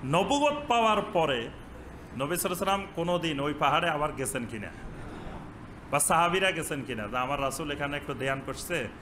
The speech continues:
আমরাও একটু সাহাবীরা যাই, সবাই আধা ঘন্টা, এক ঘন্টা meditation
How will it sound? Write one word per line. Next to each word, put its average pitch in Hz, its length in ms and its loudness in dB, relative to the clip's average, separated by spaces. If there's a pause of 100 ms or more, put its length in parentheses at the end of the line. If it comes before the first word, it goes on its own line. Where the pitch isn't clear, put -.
(260)
আমরাও 123 380 0
একটু 147 200 -6
সাহাবীরা 135 500 2
যাই, 143 160 -2
সবাই 131 480 0 (340)
আধা 123 240 0
ঘন্টা, 127 340 -4
এক 110 100 -6
ঘন্টা 127 260 -2
meditation 123 520 -4